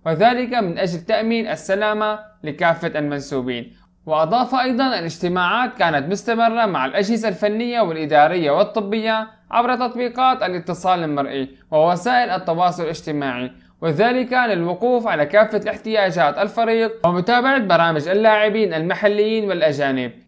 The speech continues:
بالإضافة لوضع برنامج تدريبي الذي سيطبقه بعد قرار استئناف المسابقة المحلية والخارجية.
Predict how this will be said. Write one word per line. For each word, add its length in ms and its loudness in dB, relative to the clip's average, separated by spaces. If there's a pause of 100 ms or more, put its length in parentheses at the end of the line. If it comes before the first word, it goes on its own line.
(180)
بالإضافة 540 2
لوضع 320 2
برنامج 460 0
تدريبي 640 0
الذي 420 2
سيطبقه 800 0
بعد 280 0
قرار 380 -2
استئناف 560 -2
المسابقة 600 0
المحلية 800 -2 (220)
والخارجية. 800 -2